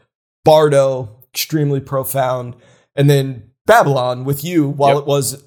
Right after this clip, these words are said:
Speaker 1: a very lame crowd, it was just fun to get to see that with you and have
Speaker 2: Yep.
Speaker 1: that movie be so good. So those are a few I wanted to mention.
Speaker 2: Yep.
Speaker 1: And then I have a f-,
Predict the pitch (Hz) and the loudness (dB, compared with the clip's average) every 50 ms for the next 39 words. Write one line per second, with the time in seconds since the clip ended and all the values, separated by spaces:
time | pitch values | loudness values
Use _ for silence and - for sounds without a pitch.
0 | _ 143 135 127 - - _ _ _ _ - 160 151 170 180 175 170 160 147 147 | _ -2 -2 -2 -4 -10 _ _ _ _ -6 -2 2 2 2 2 2 0 0 0
1 | 151 151 147 143 139 - - 147 143 139 135 127 120 123 127 127 - - 147 143 | 0 0 -2 -4 -6 -6 -2 0 2 2 2 0 -2 -4 -8 -8 -6 -6 -8 -8
2 | - - - 147 151 147 131 139 - 147 143 - 127 - - 151 147 135 127 - | -8 -2 0 0 0 0 -2 -6 -8 -8 -8 -8 -6 -6 -6 -6 -4 -4 -4 -4
3 | 95 131 139 127 139 127 120 151 139 117 113 113 123 123 135 131 110 123 110 127 | -6 -8 -8 -8 -8 -6 -6 -6 -4 -2 -2 -4 -4 -6 -8 -8 -8 -10 -10 -10
4 | 123 123 - 117 110 110 101 110 95 87 85 - - _ _ _ _ _ _ _ | -8 -8 -6 -6 -6 -8 -8 -12 -14 -14 -14 -18 -20 _ _ _ _ _ _ _
5 | - - 147 139 147 156 147 151 151 135 - 135 139 131 131 127 127 127 123 117 | -4 0 2 4 4 4 2 0 -4 -4 -4 -4 -4 -2 -2 -2 -4 -4 -8 -12
6 | 110 104 110 104 95 95 - - - 147 - - _ _ - 120 147 160 175 165 | -12 -14 -14 -14 -14 -14 -14 -14 -16 -16 -18 -18 _ _ 0 2 4 4 4 4
7 | 156 147 143 143 147 147 143 123 113 - - - 131 131 - - - - - | 2 2 0 0 0 -2 -2 -4 -8 -12 -10 -8 -8 -8 -8 -12 -20 -20 -20